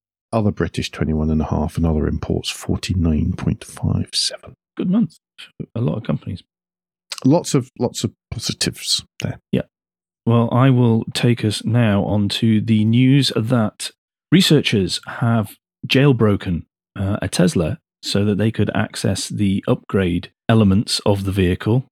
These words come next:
Speaker 2: Remember that each car is fitted with everything.
Speaker 1: Mm-hmm.
Speaker 2: <laughs> And then you pay a subscription or you pay extra on the options list to get access to things like heated rear seats, et cetera.
Speaker 1: And that's non-transferable to the next owner.
Speaker 2: Yes, exactly.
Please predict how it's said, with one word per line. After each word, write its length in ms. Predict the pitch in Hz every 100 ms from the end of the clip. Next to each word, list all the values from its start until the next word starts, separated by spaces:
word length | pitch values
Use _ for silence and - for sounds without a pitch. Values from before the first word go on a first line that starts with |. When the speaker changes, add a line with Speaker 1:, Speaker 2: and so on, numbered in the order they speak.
| -
Speaker 2:
Remember 400 | 87 92 98 104
that 220 | 90 82 - - _ _ _
each 180 | 107 -
car 200 | - 104
is 100 | 110
fitted 300 | - 101 113
with 100 | 113
everything. 460 | 107 92 107 156 - _ _ _ -
Speaker 1:
Mm-hmm. 420 | - - - 92 90 - -
Speaker 2:
<laughs> 200 | - -
And 220 | 87 87
then 280 | 92 92 90
you 160 | 98
pay 240 | - 98 104
a 60 |
subscription 600 | - 104 - 107 - 101
or 80 | 95
you 120 | 95 90
pay 200 | 95 95
extra 340 | 90 - 98
on 80 | 98
the 60 | 95
options 380 | - - 92 92
list 200 | 85 -
to 100 | 104
get 160 | 90 -
access 420 | - - 85 -
to 100 | 90
things 320 | 90 87 82
like 240 | 85 87 -
heated 320 | 90 92 85
rear 180 | 87 85
seats, 380 | - 76 -
et 120 | - -
cetera. 380 | - - 82 - _ -
Speaker 1:
And 160 | 90 85
that's 280 | 85 -
non-transferable 840 | 110 190 240 156 110 - 113 113 113
to 120 | -
the 100 | -
next 360 | 80 101 - - -
owner. 320 | 90 80 76
Speaker 2:
Yes, 440 | 113 101 92 - -
exactly. 560 | 92 92 101 - 80